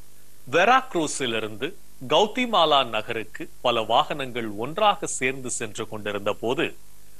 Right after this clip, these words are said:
உரிமையாளர் யாருமில்லாத கோவேறு கழுதை ஒன்று வாகன தொகுப்போடு இணைந்து கொண்டது. இந்த குழுவினர் மெக்சிகோவின் ஒக்சாகா என்ற இடத்தை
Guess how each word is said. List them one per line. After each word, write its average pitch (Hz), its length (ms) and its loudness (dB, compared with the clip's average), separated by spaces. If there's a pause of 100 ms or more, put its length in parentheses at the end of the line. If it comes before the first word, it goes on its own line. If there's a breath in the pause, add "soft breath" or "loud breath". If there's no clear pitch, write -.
(280 soft breath)
உரிமையாளர் 208 840 4
யாருமில்லாத 143 920 4
கோவேறு 214 500 2
கழுதை 110 360 -2 (100)
ஒன்று 101 300 -6 (300)
வாகன 214 480 2
தொகுப்போடு 123 720 -2 (200)
இணைந்து 98 420 -6
கொண்டது. 95 400 -2 (920)
இந்த 110 240 -2
குழுவினர் 107 600 0 (500 soft breath)
மெக்சிகோவின் 180 920 0
ஒக்சாகா 208 720 4
என்ற 143 300 0
இடத்தை 123 440 0